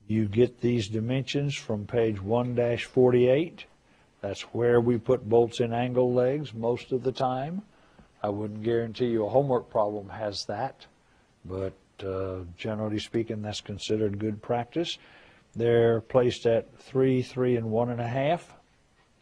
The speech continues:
That tells you the length of the shear block, and that tells you the width of the shear block.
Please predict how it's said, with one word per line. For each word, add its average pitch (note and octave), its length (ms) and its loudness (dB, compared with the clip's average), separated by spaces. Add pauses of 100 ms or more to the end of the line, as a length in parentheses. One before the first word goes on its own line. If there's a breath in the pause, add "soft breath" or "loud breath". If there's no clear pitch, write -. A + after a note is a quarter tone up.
(520 soft breath)
That G#2 180 -6
tells A2 340 0
you G#2+ 100 -4
the G#2 140 -2
length A#2 440 0
of A#2+ 120 -2
the A#2 80 -6
shear C3 300 2
block, C#3 480 2 (1120 soft breath)
and A#2 180 -8
that B2+ 240 -2
tells B2 340 0
you B2 80 2
the B2 160 2
width A#2+ 360 2
of G#2+ 160 -2
the G#2+ 80 -4
shear F#2+ 260 -6
block. E2 320 -16